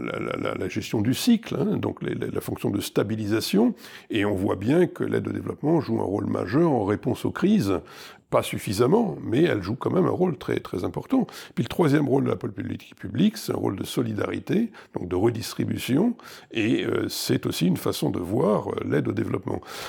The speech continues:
Ces trois rôles sont très importants, et j'ajoute que quand on met l'accent sur l'efficacité de l'aide au développement, on pense pratiquement uniquement au rôle d'allocation des ressources.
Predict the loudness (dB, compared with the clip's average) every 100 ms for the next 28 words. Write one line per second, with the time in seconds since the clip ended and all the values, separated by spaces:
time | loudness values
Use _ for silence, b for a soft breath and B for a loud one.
0 | B 0 0 4 2 4 4 4 2 -2
1 | 0 2 2 0 -2 2 0 0 B B
2 | B 2 6 6 4 2 2 4 4 4
3 | 4 6 4 -4 _ 2 4 4 4 4
4 | 2 2 0 0 0 2 2 0 0 0
5 | 0 0 2 0 0 0 0 0 2 2
6 | 2 -2 B B B B -2 0 2 0
7 | 0 -6 -8 _ _ _ _ -4 -2 -2
8 | 0 2 2 2 2 0 0 0 2 2
9 | 2 2 0 -2 -2 -2 -2 -4 -8 -10
10 | -18